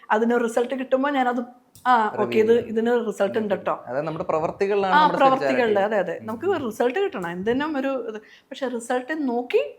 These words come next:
Speaker 1: നമ്മളൊന്നും
Speaker 2: ശരി.
Speaker 1: ചെയ്യുന്നില്ല.
Speaker 2: ഉം.
Speaker 1: റിസൾട്ടിന് വേണ്ടിയേ ഇല്ല. എന്നെ, എൻ്റെ,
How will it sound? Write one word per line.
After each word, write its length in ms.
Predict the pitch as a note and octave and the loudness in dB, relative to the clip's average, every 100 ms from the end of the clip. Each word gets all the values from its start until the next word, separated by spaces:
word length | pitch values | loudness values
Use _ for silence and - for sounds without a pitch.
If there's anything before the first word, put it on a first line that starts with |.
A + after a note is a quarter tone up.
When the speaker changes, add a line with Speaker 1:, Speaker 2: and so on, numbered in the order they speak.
| _ C#4 | _ -4
Speaker 1:
നമ്മളൊന്നും 380 | B3+ B3+ A#3 | 0 2 2
Speaker 2:
ശരി. 80 | A3 | 0
Speaker 1:
ചെയ്യുന്നില്ല. 440 | G#3+ F#3 E3+ D3+ - | 0 0 -2 -4 -8
Speaker 2:
ഉം. 140 | G#2+ - | -14 -10
Speaker 1:
റിസൾട്ടിന് 420 | G3+ A3 A3 C4+ | -4 -4 -2 0
വേണ്ടിയേ 420 | C4 A#3+ A#3+ C4+ | 0 0 0 0
ഇല്ല. 120 | C4+ A3 | 0 -2
എന്നെ, 240 | A3 A#3+ | -2 -2
എൻ്റെ, 420 | A#3 A#3+ C4 - | -2 -2 -4 -4